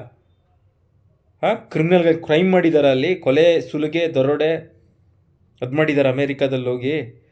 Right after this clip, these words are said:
ಪಾಪ ಹೊಟ್ಟೆಪಾಡಿಗೆ ಅವ್ರ ಕುಟುಂಬ, ಅಮೆರಿಕ ದೊಡ್ಡ ರಾಷ್ಟ್ರ ಅಲ್ವಾ? ಪ್ರಪಂಚಕ್ಕೆ ನಂಬರ್ ಒನ್ ಕಿಂಗ್, ನಂಬರ್ ಒನ್ ರಾಷ್ಟ್ರ, ಶಕ್ತಿಶಾಲಿ ರಾಷ್ಟ್ರ, ಭಾರಿ ಅಭಿವೃದ್ಧಿ ಹೊಂದಿರೋ ರಾಷ್ಟ್ರ ಪ್ರಪಂಚದಲ್ಲಿ.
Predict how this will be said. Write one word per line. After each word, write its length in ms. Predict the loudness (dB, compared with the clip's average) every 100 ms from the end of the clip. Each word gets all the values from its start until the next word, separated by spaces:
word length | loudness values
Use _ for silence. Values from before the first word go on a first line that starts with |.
| _ _ -2
ಪಾಪ 220 | 0 4
ಹೊಟ್ಟೆಪಾಡಿಗೆ 920 | 4 4 2 0 2 2 2 0 -2 -2 -6 _ _
ಅವ್ರ 120 | -2 -2
ಕುಟುಂಬ, 560 | -4 -8 -6 0 0
ಅಮೆರಿಕ 460 | 0 0 -2 -2 -2
ದೊಡ್ಡ 280 | 0 -2 0
ರಾಷ್ಟ್ರ 300 | 0 0 -4
ಅಲ್ವಾ? 260 | -4 -4 -6 -10 -10
ಪ್ರಪಂಚಕ್ಕೆ 560 | -6 -4 -4 -4 -6
ನಂಬರ್ 320 | -6 -4 -4 -4
ಒನ್ 300 | -4 -6 -6
ಕಿಂಗ್, 460 | -6 -4 -6 -12 _ _ _ _ _ _ _ -8
ನಂಬರ್ 260 | -2 2 2
ಒನ್ 180 | 0 0
ರಾಷ್ಟ್ರ, 280 | -2 -4
ಶಕ್ತಿಶಾಲಿ 680 | -8 -8 -8 -8 -4 -2 -2
ರಾಷ್ಟ್ರ, 400 | -2 -4 -4 -6
ಭಾರಿ 320 | -4 -2 -2
ಅಭಿವೃದ್ಧಿ 360 | -2 -4 -8 -6
ಹೊಂದಿರೋ 280 | -6 -6 -4
ರಾಷ್ಟ್ರ 300 | -4 -6 -10
ಪ್ರಪಂಚದಲ್ಲಿ. 600 | -10 -12 -10 -10 -12